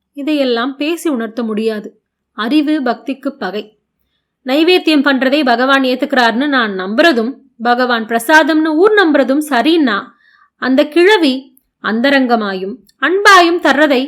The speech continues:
அவன் ஏத்துக்க மாட்டான்னு நினைக்க நான் யாரு? அதுக்காக அவன் காத்துண்டு இருக்கான். பத்து நாளா நான் பாலகிருஷ்ணனை பட்டினி போட்டேனா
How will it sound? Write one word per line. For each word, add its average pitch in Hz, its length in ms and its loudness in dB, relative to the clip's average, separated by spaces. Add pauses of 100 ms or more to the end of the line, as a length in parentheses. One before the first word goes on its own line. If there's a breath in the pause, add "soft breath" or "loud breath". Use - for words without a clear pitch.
(100)
அவன் 294 260 -4
ஏத்துக்க 311 400 -4
மாட்டான்னு 285 480 -2
நினைக்க 269 400 -2
நான் 233 340 -2
யாரு? 247 320 -2 (1160)
அதுக்காக 285 480 -2
அவன் 277 220 -2
காத்துண்டு 277 460 -2
இருக்கான். 196 340 -8 (460)
பத்து - 300 -10
நாளா 233 280 -4
நான் 262 240 -4
பாலகிருஷ்ணனை 262 680 -6
பட்டினி 269 380 -6
போட்டேனா 226 480 -6